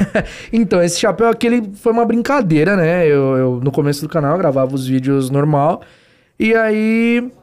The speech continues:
eu lembro que pra chegar, assim, em cem mil inscritos, eu falei assim: bom, se a gente bater cem mil inscritos até tal data,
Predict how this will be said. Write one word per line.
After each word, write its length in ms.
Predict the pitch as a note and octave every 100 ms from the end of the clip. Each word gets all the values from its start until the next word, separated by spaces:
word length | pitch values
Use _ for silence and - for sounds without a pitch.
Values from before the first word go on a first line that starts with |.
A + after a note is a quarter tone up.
| _ _ _ _ _ _ _ _ _ -
eu 100 | B3
lembro 220 | B3 B3
que 100 | B3+
pra 240 | - B3+
chegar, 440 | B3 C#4+ G#3+ G#3 A3+
assim, 480 | A3+ A3+ A#3 A#3 A3+
em 40 |
cem 200 | - A3 A3+
mil 160 | A3+
inscritos, 640 | A3+ G#3+ F#3+ G3+ G#3+ A3+ G#3+
eu 100 | G#3+
falei 220 | A3 A3
assim: 200 | A3 F#3+
bom, 340 | A3 F3+ B2 - _ _
se 160 | - G#3
a 60 |
gente 220 | G3+ B3+ -
bater 320 | C4 B3+ A3+
cem 260 | - G#3+
mil 160 | B3 A#3
inscritos 640 | A3 - F#3 E3+ E3 D3
até 580 | D#3+ D#3+ G#3 A#3 A3 E3+
tal 340 | D#3 - A3+
data, 600 | A3+ F#3 G3+ F#3+ C#3+ A#2+